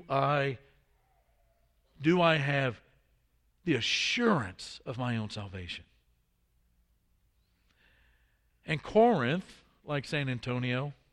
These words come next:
are full of people that can have those kinds of thoughts. And so what Paul wrote to them is the same thing that he writes to us. He says, "It doesn't matter how many promises God has made. They are yes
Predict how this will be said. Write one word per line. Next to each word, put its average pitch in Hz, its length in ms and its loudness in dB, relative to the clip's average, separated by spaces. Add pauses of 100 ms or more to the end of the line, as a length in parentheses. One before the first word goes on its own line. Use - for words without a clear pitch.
(160)
are - 60 -16
full 151 280 0
of 151 120 -6
people 139 300 -8
that 123 200 -6
can 113 160 -8
have 123 300 -6
those 131 180 -6
kinds 131 280 -8
of 131 80 -18
thoughts. - 580 -8 (880)
And 120 100 -10
so 143 80 0
what 131 220 0
Paul 143 240 2
wrote 151 200 4
to 143 80 -6
them 156 220 0
is 127 100 -6
the 120 80 -8
same 135 260 -4
thing 135 180 -6
that 135 100 -4
he 131 60 -4
writes 131 340 -6
to 123 140 -8
us. - 400 -14 (1500)
He 185 120 -2
says, 185 240 4
"It 208 140 -2
doesn't 202 260 6
matter 170 240 4
how 156 100 0
many 147 180 -2
promises 135 460 -2
God 123 220 -2
has 101 180 -6
made. 123 400 -6 (3000)
They 131 140 0
are 117 140 0
yes 131 800 -6